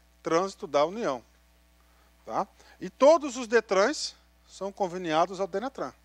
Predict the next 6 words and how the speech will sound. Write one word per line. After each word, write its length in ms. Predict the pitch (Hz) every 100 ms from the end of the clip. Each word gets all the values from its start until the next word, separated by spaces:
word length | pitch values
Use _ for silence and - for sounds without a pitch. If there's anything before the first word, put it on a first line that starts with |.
| _ _ _ _ _
Tudo 180 | - 101
bem? 180 | 117 220 - _ _ _ _ _ - _ _
Então, 260 | - 135 202 -
segundo 380 | - 160 196 202
máximo, 480 | 190 226 277 330 - _ _ _ _ _ _
denatran. 420 | 151 220 - 120